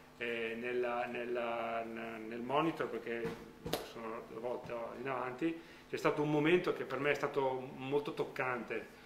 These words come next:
eh, eh, ed è stata quella della cerimonia della, della benedizione con una, una figura che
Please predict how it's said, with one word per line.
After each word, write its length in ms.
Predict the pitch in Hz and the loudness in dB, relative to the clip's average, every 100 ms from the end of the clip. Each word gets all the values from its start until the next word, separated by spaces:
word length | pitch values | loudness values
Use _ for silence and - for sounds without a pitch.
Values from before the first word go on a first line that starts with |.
| - - | -20 -6
eh, 80 | 120 | -2
eh, 460 | 120 127 135 123 131 | 0 2 0 0 2
ed 80 | |
è 40 | 131 | 4
stata 320 | - 147 139 | 6 6 6
quella 200 | 143 143 | 6 6
della 240 | 139 135 | 6 4
cerimonia 480 | - 135 139 147 147 | 0 -2 0 2 2
della, 480 | 131 127 123 123 120 | 2 2 4 4 2
della 180 | 131 131 | 0 -2
benedizione 760 | 127 131 127 131 165 175 180 - | -2 -4 -8 -6 0 2 2 0
con 280 | 127 127 127 123 - - - - | -2 -2 -2 -4 -8 -18 -20 -10
una, 300 | 123 131 127 | -4 -4 -4
una 180 | 131 139 | -2 -2
figura 600 | - 139 131 170 165 120 | -2 -4 4 8 8 6
che 380 | 123 123 120 | 2 0 0